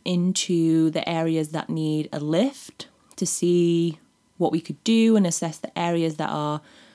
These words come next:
also overpowering us to see how we could kind of strip them back or, or rebalance them. And this is where we'll start to better understand what is no longer benefiting us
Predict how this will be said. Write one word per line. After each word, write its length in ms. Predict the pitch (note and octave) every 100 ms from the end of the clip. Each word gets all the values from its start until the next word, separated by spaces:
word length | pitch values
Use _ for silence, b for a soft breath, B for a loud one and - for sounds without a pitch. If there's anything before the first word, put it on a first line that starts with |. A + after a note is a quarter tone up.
| b
also 360 | - D3+ D#3 D3 -
overpowering 840 | D#3+ D3 C#3+ - C#3+ C#3 C#3+ -
us 180 | - -
to 120 | - D#3+
see 180 | -
how 120 | D3+ C#3+
we 100 | D3
could 140 | -
kind 180 | - C#3+
of 100 | D3
strip 360 | - G3+ -
them 180 | E3 D#3
back 260 | C#3 C#3 -
or, 120 | D3
or 180 | - C#3+
rebalance 560 | D3+ D3 C#3 C#3 -
them. 220 | - - - B -
And 160 | G#3+ B3
this 160 | C#4+
is 160 | D#4+ B3+
where 720 | G#3+ G#3+ G#3+ G3+ G3+ G3+ - _ -
we'll 260 | F#3 F#3+
start 520 | G3 - G3 F3+ - -
to 160 | F#3 D#3 -
better 360 | E3+ - - F3
understand 960 | E3 D#3+ E3 - D#3+ D#3 D3+ D3+ D3+ - _ _ E3+
what 160 | F3+
is 120 | F#3
no 320 | E3+ F3 F3 F3
longer 340 | E3 E3 D#3
benefiting 640 | D3+ D3 D3 - D3 E3 D#3+
us 400 | F3+ G#3+ -